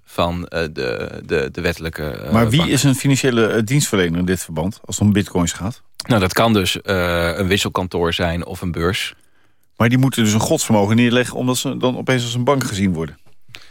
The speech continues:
Speaker 1: Ja, of ze moeten een partnership sluiten met een bank bijvoorbeeld. En dat doen ze dan ook in, eh, Duitsland. Eh, heeft een bank een partnership gesloten met, eh, met zo'n beurs.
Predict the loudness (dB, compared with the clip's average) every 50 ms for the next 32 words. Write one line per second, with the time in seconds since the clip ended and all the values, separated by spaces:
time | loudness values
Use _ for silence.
0 | -20 -20 -14 -2 0 2 2 2 2 -2 -2 0 0 0 0 2 2 2 2 2
1 | 0 -2 -2 -4 -4 -6 -2 2 2 2 2 2 0 0 0 0 2 2 0 0
2 | -2 -6 -6 -6 -6 -6 -6 -12 -8 -2 0 0 2 2 2 0 0 0 0 0
3 | 2 0 0 -2 -2 0 0 0 2 2 2 2 2 -2 -4 -6 -6 -6 -8 -10
4 | -10 -8 -6 -4 -4 -4 -2 -2 -2 0 2 2 2 2 -2 -2 0 0 0 0
5 | -2 -6 -6 -6 -6 -4 -2 0 -2 -2 -2 -4 -2 -2 -2 -2 -4 -6 -6 -6
6 | -6 -4 -2 -2 -2 -2 -4 -4 -4 -8 -12 -16